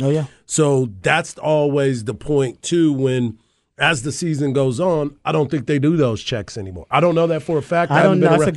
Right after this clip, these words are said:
Speaker 1: good question.
Speaker 2: I know, I
Speaker 1: Yeah.
Speaker 2: know that we did not do that.
Speaker 1: I don't believe we did it during the season
Speaker 2: Right.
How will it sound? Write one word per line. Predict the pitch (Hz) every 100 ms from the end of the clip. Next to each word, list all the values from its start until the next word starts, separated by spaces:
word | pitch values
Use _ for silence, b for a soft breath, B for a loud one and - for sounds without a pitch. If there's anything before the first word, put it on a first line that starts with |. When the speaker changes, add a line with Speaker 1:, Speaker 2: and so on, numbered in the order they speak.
| 180
Speaker 1:
good |
question. | - 165 156 175
Speaker 2:
I | 180
know, | 175 170 151
I | 143
Speaker 1:
Yeah. |
Speaker 2:
know | 165 160 156 131
that | 143 135
we | 117 151 175
did | 151
not | 143 151 147
do | 143 156
that. | 170 175 - _ _ B B B B -
Speaker 1:
I | 170 247
don't | 165 202 196
believe | 175 175 175
we | 151 170
did | 139 170 160
it | 143 120
during | 151 156 147
the | 135
season | - 139 123 127
Speaker 2:
Right. | 165 170